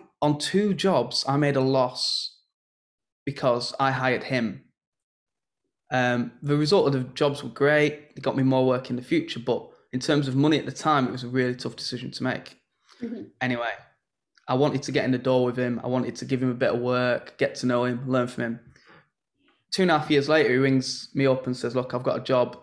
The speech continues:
Speaker 1: Um, I'm producing at James Martin's house. Um, it's like a, a cook-along video. Um,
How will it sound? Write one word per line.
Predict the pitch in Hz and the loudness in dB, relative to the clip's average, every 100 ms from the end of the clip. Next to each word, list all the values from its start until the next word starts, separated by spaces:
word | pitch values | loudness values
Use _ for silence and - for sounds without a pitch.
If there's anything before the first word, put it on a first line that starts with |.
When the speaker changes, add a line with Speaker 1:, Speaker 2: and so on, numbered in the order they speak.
| - | -6
Speaker 1:
Um, | 127 123 123 120 - | -4 -2 -2 -6 -6
I'm | 127 | -6
producing | 127 123 131 127 - 123 | -6 -2 0 0 -2 -2
at | 117 | -4
James | - 127 120 | -2 -2 0
Martin's | 127 127 113 113 | 0 0 -2 -4
house. | 123 117 120 - - _ _ _ _ | -4 -4 -4 -8 -8 _ _ _ _
Um, | 123 120 117 117 - - _ - | -2 -2 -2 -4 -6 -14 _ -12
it's | - - | -6 -4
like | 123 | -2
a, | 110 - - | -4 -6 -12
a | - | -8
cook-along | - 139 117 127 123 123 127 | -4 -2 2 2 2 0 -2
video. | 131 127 123 120 117 - - _ _ - | -2 2 2 2 0 -6 -20 _ _ -10
Um, | 120 120 117 117 - | -4 -2 -2 -4 -8